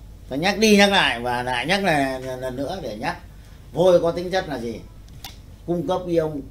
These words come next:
canxi cho ao. Vôi là tạo thành hệ đệm, cho nên P H không biến đổi lớn. Vôi là làm trong nước lại, thì sạch,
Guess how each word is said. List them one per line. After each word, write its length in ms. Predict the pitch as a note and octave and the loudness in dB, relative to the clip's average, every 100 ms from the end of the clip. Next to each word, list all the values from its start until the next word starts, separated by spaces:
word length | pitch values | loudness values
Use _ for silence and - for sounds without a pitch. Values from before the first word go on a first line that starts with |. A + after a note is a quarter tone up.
| - | -10
canxi 460 | D3 C#3+ C#3 C#3+ C3+ | -8 -6 -6 -8 -8
cho 140 | C3+ | -8
ao. 320 | B2+ C3 A#2+ A#2+ - - - - - | -8 -8 -12 -14 -20 -20 -20 -20 -4
Vôi 340 | D3 F3 D#3 | 4 4 4
là 400 | C3+ B2 A2+ G#2+ G#2 | 0 -6 -8 -10 -6
tạo 240 | B2+ A2+ | -6 -6
thành 200 | A2+ G#2+ | -12 -12
hệ 160 | G#2+ A#2 | -10 -8
đệm, 220 | A#2 A2 - - - - - - | -8 -10 -14 -20 -20 -20 -18 -12
cho 60 | C3+ | -10
nên 80 | |
P 40 | C3+ | -4
H 340 | C3 C3+ C3+ | -4 -4 -8
không 200 | - C3 | -10 -8
biến 160 | B2+ C3+ | -8 -8
đổi 180 | F#2+ E2 - | -10 -14 -16
lớn. 260 | A2 A#2 A#3 - - - - - - | -12 -10 -12 -14 -18 -18 -18 -18 -10
Vôi 280 | C3 E3+ E3 | 2 6 6
là 320 | D3+ B2+ A#2 | 4 -4 -6
làm 180 | A2 G#2+ | -10 -12
trong 240 | C3 C3 | -10 -10
nước 140 | C#3+ C#3+ | -10 -10
lại, 180 | - - - A#2+ | -14 -16 -20 -18
thì 60 | |
sạch, 320 | A2+ - E3 | -14 -8 -8